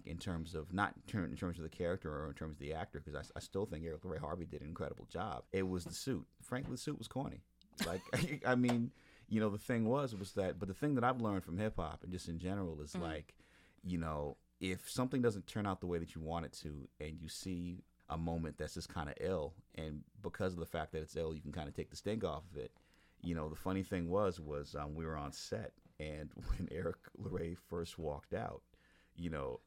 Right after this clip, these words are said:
Speaker 1: Alfred Woodard saw him in the suit and said, "What kind of Jean-Paul Gaultier shit is this?"
Speaker 2: Woo! <laughs>
Speaker 1: And,
Speaker 2: Alfred?
Speaker 1: and we just
Speaker 2: Okay.
Speaker 1: started, we just started cracking up.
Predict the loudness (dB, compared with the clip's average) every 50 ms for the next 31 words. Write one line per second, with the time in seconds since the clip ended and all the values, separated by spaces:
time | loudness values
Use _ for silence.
0 | _ _ -4 -2 -2 -2 -2 -2 0 2 4 4 4 2 0 0 0 0 0 0
1 | 0 -2 -4 -6 -8 -8 -6 -6 -6 -6 -4 -4 -6 -6 -6 -8 -8 -4 -4 -4
2 | -2 -2 -2 -2 -2 -4 -2 -2 -2 0 0 0 -2 -2 -2 -2 -2 -2 -2 -2
3 | -2 -2 -2 -2 -2 -4 -4 -2 4 8 12 12 12 12 12 12 12 12 12 12
4 | 12 12 12 12 12 12 12 12 12 12 12 12 12 12 12 12 12 10 10 8
5 | 8 8 6 8 12 12 12 12 12 12 12 12 12 12 12 12 12 6 8 10
6 | 10 10 10 8 10 10 12 12 12 12 10 8 6 4 2 2 2 2 2 0
7 | 2 6 6 6 6 6 2 0 -4 -14 -20 -20 -20 _ _ 4 8 8 10 10
8 | 8 8 6 6 6 6 4 2 0